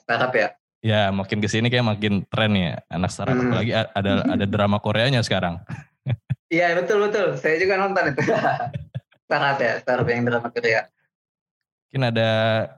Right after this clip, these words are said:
Speaker 2: apa, Kang? Ada wejangan atau apa gitu?
Speaker 1: Iya, kalau saya sih sebetulnya, eh, startup itu nggak ada formula yang tep-, eh, pasti sebetulnya untuk gimana sih startup ini bisa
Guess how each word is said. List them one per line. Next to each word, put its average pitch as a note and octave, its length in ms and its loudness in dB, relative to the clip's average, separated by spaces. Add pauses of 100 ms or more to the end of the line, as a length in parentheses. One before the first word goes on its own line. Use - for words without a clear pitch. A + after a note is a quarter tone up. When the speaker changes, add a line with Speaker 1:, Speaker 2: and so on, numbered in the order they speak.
(160)
Speaker 2:
apa, G#2 180 -2
Kang? G2 160 2
Ada G2 160 0
wejangan G#2+ 540 2
atau G2 180 0
apa G2 240 0
gitu? F#2 240 0 (680)
Speaker 1:
Iya, D3+ 220 0
kalau C#3 320 0
saya C3 340 0
sih D3+ 160 -2
sebetulnya, E3 680 -2 (320)
eh, A#2+ 480 2
startup B2+ 400 0
itu D#3+ 480 0 (640)
nggak C3 180 0
ada C3 160 0
formula C3+ 460 0
yang C3+ 160 -2
tep-, - 160 -8 (100)
eh, A2+ 380 0
pasti A2+ 480 -2
sebetulnya A2 480 0
untuk A2 420 0
gimana A#2 300 0
sih D3+ 100 0
startup A#2+ 380 0
ini B2 320 0
bisa A2+ 560 0